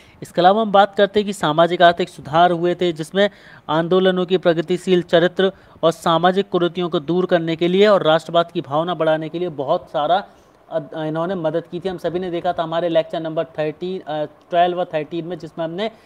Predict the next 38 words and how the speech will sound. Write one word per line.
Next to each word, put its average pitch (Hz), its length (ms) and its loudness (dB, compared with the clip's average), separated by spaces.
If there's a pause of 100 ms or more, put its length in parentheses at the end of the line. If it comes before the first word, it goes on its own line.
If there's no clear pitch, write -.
(280)
social 185 360 0
reformer, 175 600 -2 (300)
social 175 400 -4
reforms 180 420 -8
और 190 60 -6
social 170 360 -6
reformers 165 480 -8
को 180 120 -6
देखा 170 260 -4
था, 180 120 -4
चाहे 165 220 -2
दयानंद 151 360 -6
सरस्वती 160 460 -8
की 170 100 -10
हम 165 140 -10
बात 160 200 -2
करें, 175 240 -6 (360)
ब्रह्म 160 280 -2
समाज, 160 380 -6
आर्य 156 180 0
समाज 160 360 -8
की 175 100 -8
हम 160 160 -8
बात 160 200 0
करें, 165 200 -8
स्वामी 151 340 -8
विवेकानंद 156 580 -8
की 175 120 -4
बात 160 220 0
करें, 190 220 -4 (240)
तो - 180 -6
इन्होंने 202 300 -2
अलग-अलग 208 540 2
स्तर 190 280 -4
पर 196 180 -4
अलग-अलग 202 540 2
तरह 165 220 0
से 220 260 2